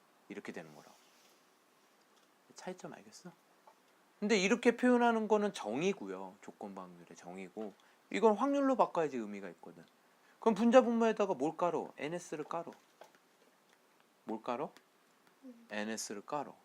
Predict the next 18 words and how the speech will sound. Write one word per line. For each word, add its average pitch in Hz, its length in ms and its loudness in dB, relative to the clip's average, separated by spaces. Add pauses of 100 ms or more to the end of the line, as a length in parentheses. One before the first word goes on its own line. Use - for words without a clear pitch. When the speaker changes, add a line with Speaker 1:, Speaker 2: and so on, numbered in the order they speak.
(160)
Speaker 1:
그럼 175 160 4
N 147 140 8
S 185 220 2
분의 165 220 0
M 123 140 -4
B는 131 220 -4
뭐야? 87 220 -10 (1300)
N 113 140 -6
S 123 240 -4
분의 113 220 -8
M 90 140 -12
B? 175 160 -8 (960)
P - 180 -16
B지 160 300 -12
뭐. - 140 -20 (1700)
B가 98 480 -6
일어날 92 380 -12
확률. 82 140 -20